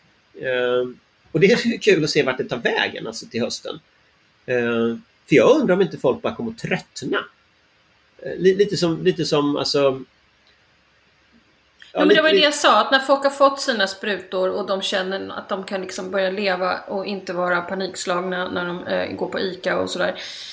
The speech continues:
Speaker 2: Jag tror att, eh, jag tror att det är, eh, folk kommer att ha en, en, en, en lyckligare attityd i höst än jag tror att de har haft på kanske då nästan snart två år.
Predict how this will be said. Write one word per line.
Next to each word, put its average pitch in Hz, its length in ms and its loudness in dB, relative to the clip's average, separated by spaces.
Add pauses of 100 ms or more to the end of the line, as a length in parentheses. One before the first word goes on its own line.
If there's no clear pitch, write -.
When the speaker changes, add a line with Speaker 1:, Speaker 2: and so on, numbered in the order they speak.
(180)
Speaker 2:
Jag 208 140 -2
tror 208 140 -2
att, 190 240 0
eh, 196 180 4 (1080)
jag 233 180 -4
tror 240 120 0
att 233 80 -4
det 190 220 -2
är, 202 500 -2 (100)
eh, 247 100 -10 (300)
folk 233 260 -4
kommer 233 200 -2
att 214 100 -4
ha 233 340 2
en, 175 260 -4
en, 180 240 -8 (180)
en, 185 320 -10
en 196 220 -6
lyckligare 208 520 -2
attityd 185 600 -4
i - 60 -6
höst 165 360 -4
än 175 100 -8
jag - 140 -10
tror 175 120 -10
att - 60 -18
de 180 120 -10
har - 120 -10
haft - 320 -10 (140)
på - 380 -6
kanske 170 260 -2 (120)
då 190 280 -4
nästan 185 360 -6
snart 170 380 -8
två 208 80 -6
år. 226 280 -4